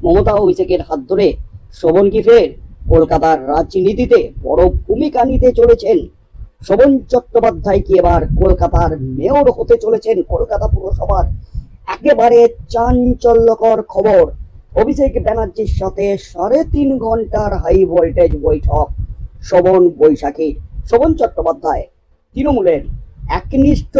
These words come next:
সৈনিক ছিলেন, মমতা ব্যানার্জির প্রিয় একেবারে কাছের মানুষ ছিলেন। সেই শোভন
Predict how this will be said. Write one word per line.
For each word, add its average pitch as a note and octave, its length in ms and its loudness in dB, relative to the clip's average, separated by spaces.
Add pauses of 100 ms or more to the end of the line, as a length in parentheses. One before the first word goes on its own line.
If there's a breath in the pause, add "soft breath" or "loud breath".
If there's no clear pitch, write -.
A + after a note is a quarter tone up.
সৈনিক E3+ 380 0
ছিলেন, D3 300 -4 (720)
মমতা C#4+ 420 4
ব্যানার্জির D#3+ 540 -2 (420)
প্রিয় A#3+ 320 4 (680)
একেবারে G3 460 -2 (120)
কাছের G3+ 440 -4
মানুষ C#3+ 280 -2
ছিলেন। C#3+ 300 -2 (520)
সেই D4+ 240 2 (120)
শোভন F#3 420 -2